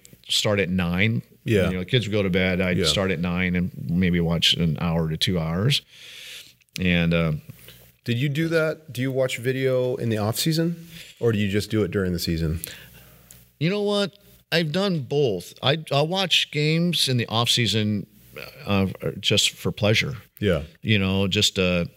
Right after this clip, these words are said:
Speaker 1: you know, I, right over there, I got some games from the Olympics. I might just pop in U S versus Serbia and watch that game again, just
Speaker 2: Yeah.
Speaker 1: to, just for fun, just to kinda watch what those guys. It's amazing to watch those guys play.
Speaker 2: Yeah, absolutely.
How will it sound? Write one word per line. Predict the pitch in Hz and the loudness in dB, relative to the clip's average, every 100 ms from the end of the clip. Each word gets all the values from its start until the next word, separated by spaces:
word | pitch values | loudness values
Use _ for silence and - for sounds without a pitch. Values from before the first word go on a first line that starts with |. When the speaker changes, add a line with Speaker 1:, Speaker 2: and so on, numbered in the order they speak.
| - - | -20 -6
Speaker 1:
you | 101 | -2
know, | 95 | 2
I, | 98 98 92 | 2 0 -4
right | 104 117 117 | -2 0 2
over | 120 110 | 2 2
there, | 110 110 | 2 2
I | |
got | 98 101 | 0 -2
some | - 98 | 0 0
games | 98 101 98 | 0 -2 -2
from | 98 | -2
the | |
Olympics. | 95 98 101 90 | -2 -2 -2 0
I | 95 | 0
might | 98 98 | 0 -2
just | 92 95 | 0 -2
pop | - 98 - | 0 -2 0
in | 98 95 95 92 90 - - 98 | 0 2 2 2 0 -4 -12 -8
U | 95 104 | -2 0
S | 104 | 0
versus | - 101 98 | 0 -2 0
Serbia | - - 123 131 110 95 | 0 0 0 2 2 2
and | |
watch | 90 110 | 0 0
that | 113 107 | 0 0
game | 123 139 | 2 0
again, | 101 90 80 78 | 0 -2 -4 -2
just | 131 117 | 0 0
Speaker 2:
Yeah. | 87 | 0
Speaker 1:
to, | 87 - | -4 -4
just | - 110 | 2 2
for | - | 2
fun, | - 123 147 113 | -4 -2 0 0
just | 113 - | 0 0
to | |
kinda | 120 120 | 0 0
watch | 95 101 - | 2 0 0
what | - | 0
those | 101 90 | 0 2
guys. | 98 85 85 | 0 0 0
It's | 139 | 0
amazing | 131 104 104 104 101 | 2 2 2 2 0
to | |
watch | 90 87 | 0 0
those | 92 80 | 0 -2
guys | 82 71 | -2 -6
play. | - 73 71 | -6 -18 -6
Speaker 2:
Yeah, | 107 113 73 | 0 0 -2
absolutely. | 78 95 92 85 73 | -6 -2 -2 -2 -4